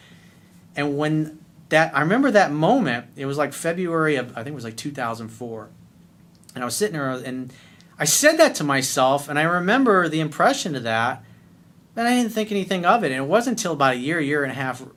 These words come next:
later that I really realized that I didn't have the same internal enthusiasm for real estate and mortgages.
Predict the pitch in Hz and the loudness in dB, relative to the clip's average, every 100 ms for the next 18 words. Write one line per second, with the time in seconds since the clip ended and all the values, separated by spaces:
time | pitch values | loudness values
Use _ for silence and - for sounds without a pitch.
0 | 127 - 131 170 226 131 117 117 117 117 | -20 -6 -2 0 0 -4 -4 -2 -2 -2
1 | 135 160 127 135 254 147 120 123 131 127 | -2 -2 -2 -2 -2 0 -2 -4 -4 -4
2 | 226 208 139 131 135 147 156 165 175 175 | -2 -2 -2 -4 -6 -6 -6 -6 -8 -8
3 | 185 247 180 143 143 147 139 131 143 143 | -8 -8 -4 -4 -4 -8 -8 -6 -6 -6
4 | 143 147 147 143 170 247 143 117 117 131 | -6 -6 -8 -6 -6 -6 -6 -8 -8 -12